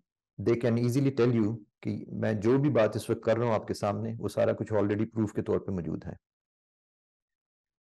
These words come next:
How many individual full Prezi influence will, will be included in this course? Will evaluations be entertained after four weeks? बेटा, after four weeks कुछ भी नहीं होता। आपको पढ़ाने के दौरान इतनी ज्यादा practice करवा दी है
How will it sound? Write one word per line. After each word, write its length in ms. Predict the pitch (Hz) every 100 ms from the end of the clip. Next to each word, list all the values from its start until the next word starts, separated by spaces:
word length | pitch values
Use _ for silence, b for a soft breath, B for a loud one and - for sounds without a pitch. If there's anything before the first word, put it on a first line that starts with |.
| _ 139
How 120 | 156
many 320 | 170 170 170 - 139
individual 560 | 123 123 147 139 165 160
full 360 | - 160 170 160
Prezi 400 | 135 127 135 131
influence 500 | 113 110 117 120 117 113 101 107 -
will, 180 | 110 107 107
will 160 | 113 113
be 120 | 113 110 B B -
included 480 | 113 113 123 123 123
in 120 | 113
this 200 | 113 104 - -
course? 240 | 98 98
Will 240 | 98 131 131
evaluations 540 | 127 131 127 147 127
be 180 | 123 120
entertained 440 | 117 117 120 113 -
after 320 | 107 - 110 -
four 200 | 113 110 110
weeks? 200 | 113 - b b b b b -
बेटा, 180 | 185 214
after 380 | 185 185 214
four 180 | - 190
weeks 260 | 180 185 185
कुछ 200 | 170 -
भी 80 | 151
नहीं 120 | 135
होता। 380 | 113 101 65 - _ _ _ _ _ - 113
आपको 360 | 139 - 156
पढ़ाने 440 | 151 135 123 139 160
के 100 | 170
दौरान 380 | 139 131 135 -
इतनी 240 | 123 143
ज्यादा 220 | 131 120
practice 360 | 131 120 117 127
करवा 240 | 113 107
दी 180 | 104 147
है 240 | 135 113